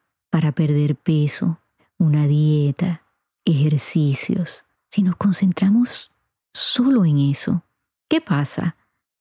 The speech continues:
al cabo de un año? Ustedes imagínense ahora cómo van a lucir en ese dos mil veintidós, en esta misma época, el año que viene.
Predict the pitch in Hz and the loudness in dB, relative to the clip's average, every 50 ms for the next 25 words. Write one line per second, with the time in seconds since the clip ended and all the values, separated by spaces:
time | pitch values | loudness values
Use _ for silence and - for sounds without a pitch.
0 | _ _ - 165 156 - - 156 151 151 156 151 147 147 147 139 143 156 165 160 | _ _ -2 -2 -2 0 -2 0 0 2 2 2 2 2 2 2 2 2 2 2
1 | 170 170 165 175 165 - _ _ _ _ _ _ _ _ _ _ _ _ _ _ | 2 2 0 0 -2 -6 _ _ _ _ _ _ _ _ _ _ _ _ _ _
2 | _ - 170 - - - 175 196 214 233 240 226 202 180 160 160 170 165 175 175 | _ -8 -8 -6 -2 0 2 2 2 2 2 2 2 2 2 4 4 4 2 2
3 | 165 160 - - 160 151 147 147 147 143 - - 170 - _ _ _ _ _ _ | 0 0 -2 -2 0 0 0 0 0 -2 -2 -4 -6 -8 _ _ _ _ _ _
4 | _ - 185 185 190 196 185 180 175 170 170 170 156 156 151 - - - - 147 | _ 0 2 2 2 2 2 2 2 2 2 2 2 0 -2 -4 -4 -2 -2 0
5 | 139 139 147 135 135 _ _ _ _ _ _ - - 151 143 143 143 - - 160 | 0 0 -2 -4 -6 _ _ _ _ _ _ -4 -2 0 0 0 0 0 -2 0
6 | 151 147 143 139 139 147 147 143 143 139 143 143 143 139 - - 151 147 143 143 | 0 2 2 2 2 2 2 2 2 2 2 0 0 0 0 0 0 0 2 0
7 | 143 139 139 - - - - - 160 151 185 196 - - 233 196 190 185 175 190 | 0 -2 -4 -6 -10 -6 -2 0 0 0 0 -2 -2 -2 0 2 2 2 2 2
8 | 190 170 156 143 143 143 - - 151 - 156 147 143 147 143 143 151 - - 151 | 2 2 2 0 0 0 -2 -4 -4 -2 -2 0 0 0 0 0 0 0 0 0
9 | 139 147 143 143 143 139 139 143 | 0 0 0 0 0 0 -2 -2